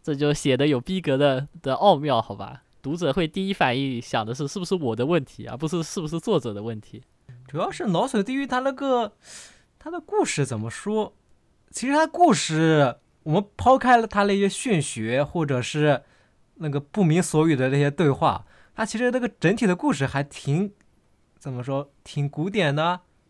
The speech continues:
Speaker 2: 也就是说，某个宅子里面发生了连环杀人案，
Speaker 1: 嗯。
Speaker 2: 然后有，然后有一个侦探叫法水去破案。其实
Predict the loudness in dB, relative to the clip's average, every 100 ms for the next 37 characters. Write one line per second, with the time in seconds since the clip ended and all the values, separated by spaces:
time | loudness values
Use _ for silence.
0 | -8 -6 -4 0 0 2 2 2 0 -2
1 | -4 -2 0 0 -2 -4 -4 -2 -2 -2
2 | -4 -4 -6 -6 -4 -4 -4 -8 -10 _
3 | _ -8 -6 -4 -6 -8 _ _ _ _
4 | -8 -2 -2 0 0 -2 -2 -6 _ -4
5 | -2 0 0 -2 2 0 0 -6 -8 -10
6 | -4 -4 -4 -8 _ _ _ _ _ -8
7 | -8